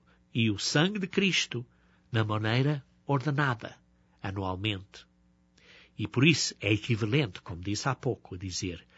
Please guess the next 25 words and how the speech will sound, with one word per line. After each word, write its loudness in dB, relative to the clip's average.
que -6
o -2
sacrifício -2
de -4
Cristo, 0
na -6
maneira 0
ordenada, 0
não 4
é 6
suficiente -2
para 10
mim. 4
Eu 12
tenho 4
que 2
alterar 6
a 4
cerimónia. 2
Isso, 4
queridos 0
irmãos, -2
é 2
um -4
insulto -2